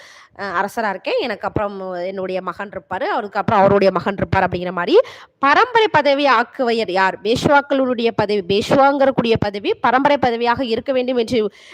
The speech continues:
நினைத்தவர் யாருன்னா, பாலாஜி விஸ்வநாத். சவுத் சந்தேஷ்முகி வசூல் செய்ய நிலமானிய பிரபுக்களை நியமனம் செய்தவர் யார் அப்படின்னா,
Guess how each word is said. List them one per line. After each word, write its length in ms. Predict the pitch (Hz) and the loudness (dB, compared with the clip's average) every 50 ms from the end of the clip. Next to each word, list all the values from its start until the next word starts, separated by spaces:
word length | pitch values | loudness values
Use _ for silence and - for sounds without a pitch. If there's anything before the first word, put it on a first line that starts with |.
| - _ | -8 _
நினைத்தவர் 420 | - 247 277 330 - 349 311 294 | -2 0 0 0 2 2 2 4
யாருன்னா, 280 | 277 247 233 214 226 226 | 4 4 4 4 2 2
பாலாஜி 380 | 220 220 220 226 226 220 214 202 | 4 4 4 4 4 2 -2 -6
விஸ்வநாத். 540 | - - - 226 214 196 196 196 _ _ _ _ _ _ _ _ _ _ _ _ _ _ _ _ - - | -6 -6 -6 -6 -6 -8 -10 -12 _ _ _ _ _ _ _ _ _ _ _ _ _ _ _ _ -12 -4
சவுத் 420 | - 262 233 247 269 302 - - - - - | 2 4 4 6 4 4 0 -2 -6 -4 -2
சந்தேஷ்முகி 800 | 247 220 226 247 247 262 277 277 - 247 226 202 190 240 254 - - - | -2 -2 -2 -2 -2 -2 -2 -2 -4 -8 -8 -6 -6 -6 -6 -8 -8 -4
வசூல் 340 | 196 196 196 - 254 262 262 | -2 -2 0 2 0 0 0
செய்ய 420 | - - 208 190 190 190 214 247 - - - - - _ _ _ - | 0 -4 -6 -4 -2 -2 -2 -2 -4 -10 -20 -20 -20 _ _ _ -6
நிலமானிய 580 | 247 262 294 359 403 392 370 359 349 330 330 339 254 | 0 2 2 2 2 2 2 4 2 2 0 -4 -4
பிரபுக்களை 480 | - 240 220 220 254 - - 277 233 233 | -4 -4 -4 -4 -6 -4 -2 -2 0 0
நியமனம் 500 | 214 208 220 247 254 254 247 277 311 - | 0 0 0 2 0 0 -2 -2 -6 -8
செய்தவர் 420 | _ - 233 214 208 202 196 196 247 | _ -6 -4 -2 -2 0 0 0 0
யார் 360 | 254 233 190 190 185 196 175 | 2 2 2 2 0 0 -2
அப்படின்னா, 240 | 165 175 175 180 | -4 -4 0 2